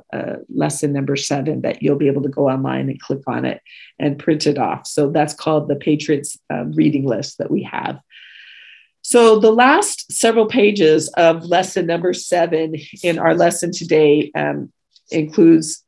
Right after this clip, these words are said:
some really great stories. Okay, so you don't even have to look; just, just go here, and you'll, you'll have about ten stories to,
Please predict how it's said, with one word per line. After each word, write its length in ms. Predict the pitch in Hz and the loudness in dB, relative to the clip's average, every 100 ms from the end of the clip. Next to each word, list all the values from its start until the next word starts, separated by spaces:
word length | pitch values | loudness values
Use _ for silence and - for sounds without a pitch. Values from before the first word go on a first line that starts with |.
| - | -14
some 320 | - 147 147 | -4 -2 0
really 340 | 160 156 160 | 4 4 4
great 300 | - 202 143 | 2 0 0
stories. 580 | - - - - - - 151 | -4 -8 -8 -8 -12 -14 -18
Okay, 300 | 139 151 160 | -6 -4 -4
so 160 | 156 | -2
you 160 | 151 190 | 2 4
don't 80 | 214 | 4
even 140 | 165 | 2
have 120 | 156 | -2
to 80 | 151 | 0
look; 240 | 170 156 - | 2 2 0
just, 300 | 117 - 170 | -8 -10 -6
just 260 | 220 247 | -4 0
go 200 | 180 196 | 4 4
here, 340 | 247 175 147 139 | 4 2 2 0
and 240 | 147 156 | -2 0
you'll, 240 | 175 170 | 0 0
you'll 180 | - 185 | 0 0
have 160 | 185 170 | 2 0
about 400 | 165 165 160 156 | 0 0 -2 -4
ten 360 | 214 185 190 | -4 -2 -2
stories 580 | 202 - 175 170 160 156 - | -4 0 2 4 2 0 -4
to, 180 | 151 | -6